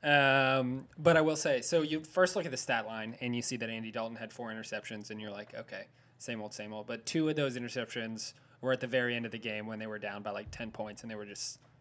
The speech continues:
scrapping to come back. Um, a few things that really stuck out to me was, first and foremost,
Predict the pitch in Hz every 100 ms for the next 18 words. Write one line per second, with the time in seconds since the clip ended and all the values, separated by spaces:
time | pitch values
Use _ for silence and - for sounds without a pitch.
0 | _ _ - - - - _ 127 117 110
1 | 107 107 104 104 - 110 107 104 - -
2 | - - - - 139 147 143 135 131 -
3 | 151 143 - 160 185 180 160 139 131 123
4 | 127 117 117 113 - 117 117 104 120 117
5 | 110 110 - - - - - _ - 117
6 | 123 117 110 107 - - 143 151 151 147
7 | 127 - 127 110 104 104 -